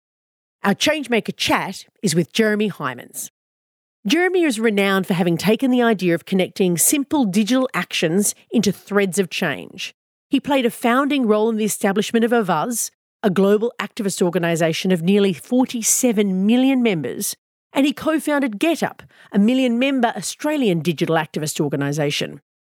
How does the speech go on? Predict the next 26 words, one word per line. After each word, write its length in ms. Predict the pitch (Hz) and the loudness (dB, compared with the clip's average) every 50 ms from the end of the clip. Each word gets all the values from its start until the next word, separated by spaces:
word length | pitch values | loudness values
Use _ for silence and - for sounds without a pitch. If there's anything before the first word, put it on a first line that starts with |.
| _ _ _ | _ _ _
He 140 | - 233 220 | 0 2 2
also 260 | 240 269 - - 302 | 2 0 -2 -4 -2
runs 300 | 269 247 247 269 262 - | -2 0 0 -2 -2 -6
Purpose, 600 | - - - 185 175 - 262 302 294 - - - - _ _ _ _ _ | -6 -2 0 0 0 0 -2 -6 -6 -6 -6 -8 -10 _ _ _ _ _
which 180 | 240 220 - 247 | -2 0 0 0
is 140 | 220 - | -2 0
focused 360 | - 247 233 233 - 233 - - | 0 0 0 0 0 -4 -2 0
on 160 | 214 196 190 | 0 2 2
non-hierarchical 1040 | 190 208 247 262 247 - - 240 214 185 208 202 208 - - 208 - - 170 175 | 4 2 2 0 -2 -2 -2 -2 0 0 0 0 0 -2 -6 -6 -2 0 2 2
and 100 | 180 185 | 2 2
participatory 720 | - 220 - - 202 - - 285 - 220 - - 214 185 156 | 0 -2 -2 0 -2 0 0 -2 -4 -6 -4 -2 -2 -2 -2
progressive 600 | - - 190 - 226 240 262 - - 226 185 139 | -4 -8 -2 0 0 0 0 0 0 -2 -2 -2
movement 400 | 160 165 160 147 - 160 131 - | 0 -2 -2 0 -2 -6 -4 -4
building. 380 | 151 131 123 - - - - - _ _ _ _ _ _ _ - | -4 -4 -4 -6 -8 -14 -16 -20 _ _ _ _ _ _ _ 2
Along 320 | 190 196 185 196 220 226 | 2 2 4 2 2 0
the 80 | 254 240 | 0 0
way, 440 | 175 170 170 180 196 208 208 226 | 0 0 0 2 2 2 0 0
Jeremy 380 | 208 175 - 190 190 196 208 202 | -2 -2 -2 0 0 2 2 0
has 160 | 190 185 165 | 0 0 -2
addressed 400 | 170 139 - 180 196 202 - - | -2 -4 -2 -2 0 0 0 0
the 80 | - 165 | 0 0
World 320 | 151 165 170 196 208 202 | 2 2 4 4 4 2
Economic 420 | 214 - 220 196 185 185 208 208 - | 2 0 0 0 0 0 0 -2 -2
Forum 360 | - - 196 208 208 214 226 | 0 0 2 2 2 2 2
at 120 | 247 - | 0 0
Davos, 520 | 214 202 175 160 175 185 185 - - - | 0 -2 0 0 -2 -2 -2 -2 -4 -4